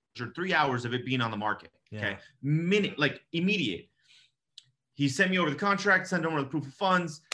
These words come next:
Speaker 1: locked it up, literally locked it up within, within a day. Okay. Back, and not even back and forth, just verbal. "Okay, let's get it done. One point three five."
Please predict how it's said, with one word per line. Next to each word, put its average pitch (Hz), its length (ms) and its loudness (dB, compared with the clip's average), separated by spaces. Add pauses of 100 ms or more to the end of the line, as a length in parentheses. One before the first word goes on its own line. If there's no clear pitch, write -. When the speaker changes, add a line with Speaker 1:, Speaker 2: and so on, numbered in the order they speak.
(140)
Speaker 1:
locked 165 420 2
it 143 80 4
up, - 220 0 (180)
literally 233 560 2
locked 185 300 4
it 165 80 0
up 156 180 0
within, 135 560 -2 (800)
within 151 260 0
a 127 140 0
day. 101 460 0 (260)
Okay. 139 340 2
Back, 156 260 2
and 139 120 0
not 185 120 4
even 185 200 4
back 143 240 2
and 127 120 -6
forth, 127 280 -2
just 147 200 -4
verbal. 131 500 2
"Okay, 131 220 -2
let's 123 200 -4
get 131 100 0
it 120 100 -2
done. 127 300 2
One 123 140 0
point 120 180 -4
three 107 140 -8
five." 147 560 4